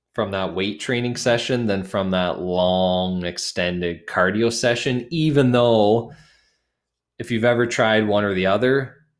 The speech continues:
it's not always, but sometimes, I mean, no contest what you're gonna sweat more from. So this is a good example,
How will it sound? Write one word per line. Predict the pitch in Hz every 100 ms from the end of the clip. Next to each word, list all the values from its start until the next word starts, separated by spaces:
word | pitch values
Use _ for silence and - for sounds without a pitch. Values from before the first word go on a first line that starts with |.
| _ -
it's | 110 107 - - - _ _ _ _ _ _ _ _ -
not | 165 160 110
always, | 98 113 127 110
but | 110 -
sometimes, | - 117 117 120 104 101 98
I | 95
mean, | 92 95 92 92
no | 98 98 95 92
contest | - 90 87 90 90 - 95
what | 90 -
you're | 87
gonna | 87 82
sweat | - - 85 80 -
more | 82 80 82 80
from. | - 65 64 - _ _ -
So | 113
this | 107 113
is | 123
a | 120
good | 110 107
example, | 92 92 90 92 123 127